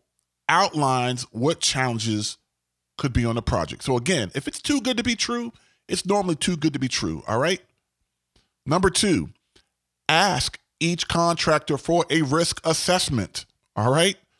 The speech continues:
We talked about this before, but this is where No Problem Paul comes in.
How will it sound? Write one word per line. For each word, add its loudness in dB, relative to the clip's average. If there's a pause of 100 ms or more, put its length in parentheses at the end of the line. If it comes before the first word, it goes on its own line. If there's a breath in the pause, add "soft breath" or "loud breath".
We 0
talked 0
about 2
this -2
before, -2 (1200)
but 0
this -2
is -2
where 0
No 2
Problem 0
Paul 4
comes -2
in. -2